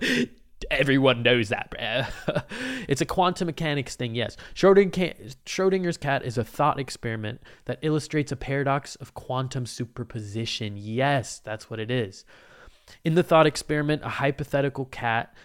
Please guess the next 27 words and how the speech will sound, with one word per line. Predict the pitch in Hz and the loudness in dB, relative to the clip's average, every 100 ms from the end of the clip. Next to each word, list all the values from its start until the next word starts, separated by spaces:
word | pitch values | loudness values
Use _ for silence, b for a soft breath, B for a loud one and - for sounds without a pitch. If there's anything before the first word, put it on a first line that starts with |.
| B | B
may | 127 | -2
be | 131 | -2
considered | 131 127 123 135 127 127 | -2 -4 -4 -4 -4 -4
simultaneously | - 147 147 135 143 135 131 | -4 -2 -2 -4 -4 -2 -2
both | 120 139 143 | 0 -2 -2
alive | 127 117 120 | -2 0 -2
and | 117 117 | -4 -6
dead | 110 110 107 | -4 -4 -4
as | 107 101 | -6 -6
a | |
result | 107 104 117 123 | -6 -4 -4 -4
of | 120 113 | -8 -12
its | - | -16
fate | - 127 131 - _ b b | -10 -6 -6 -8 _ b b
being | 117 113 110 | -8 -6 -4
linked | 113 131 - | -4 -4 -6
to | - | -6
a | 113 | -6
random | 104 117 143 151 151 160 | -2 0 2 2 0 -2
subatomic | 156 - 135 139 135 127 131 131 | -2 -4 -2 0 -2 -4 -4 -4
event | 120 113 113 - | -4 -4 -6 -6
that | 113 | -10
may | 117 117 | -6 -6
or | 127 123 | -4 -6
may | 113 113 | -6 -8
not | 117 110 - | -8 -10 -10
occur. | - - - - 220 147 - | -16 -14 -8 2 4 4 0